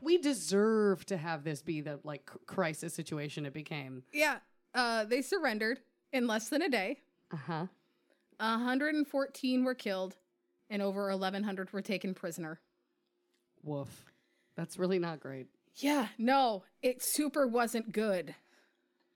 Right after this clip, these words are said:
Speaker 1: Those, like, those poor people, too. <laughs> Like
Speaker 2: Yeah, and people were pushing for another military strike, and Kennedy was like, "Nah." <laughs>
Speaker 1: Yeah, thank God for that.
Speaker 2: "We're done."
Speaker 1: Yeah,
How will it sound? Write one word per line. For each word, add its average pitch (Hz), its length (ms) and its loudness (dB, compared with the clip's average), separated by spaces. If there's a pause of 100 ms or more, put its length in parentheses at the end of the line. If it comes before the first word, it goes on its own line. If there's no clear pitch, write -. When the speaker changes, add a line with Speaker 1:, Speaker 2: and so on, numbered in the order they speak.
(120)
Speaker 1:
Those, 247 220 -6
like, 269 200 -2
those 240 180 -2
poor 247 160 -2
people, 185 380 2
too. 190 360 8 (180)
<laughs> - 160 -6
Like - 300 -8 (240)
Speaker 2:
Yeah, 226 420 2
and 226 160 0
people 294 280 -2
were 294 120 2
pushing 226 380 -2
for 202 300 0
another 185 340 0
military 180 480 -4
strike, 175 560 -4 (460)
and 208 260 2 (320)
Kennedy 190 360 0
was 170 100 -6
like, 156 260 -6 (180)
"Nah." 151 600 0
<laughs> - 40 -16 (1080)
Speaker 1:
Yeah, 240 100 0
thank 254 200 -2
God 262 140 4
for 220 100 4
that. 165 400 2
Speaker 2:
"We're 180 220 -4
done." 175 960 -4
Speaker 1:
Yeah, 202 160 6